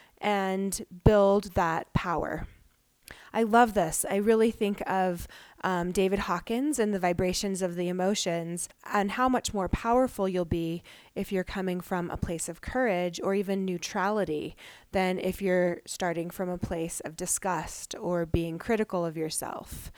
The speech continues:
which most of the time we start our habits in a place where we're not liking where we are, kind of disgusted with ourselves and already negative.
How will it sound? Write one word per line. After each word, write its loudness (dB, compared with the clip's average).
which -2
most 2
of 0
the -6
time -4
we -4
start 0
our 0
habits 2
in 0
a 2
place 2
where 4
we're 2
not 2
liking 2
where 6
we 4
are, 4
kind -2
of -2
disgusted -2
with 0
ourselves -2
and -8
already 0
negative. -8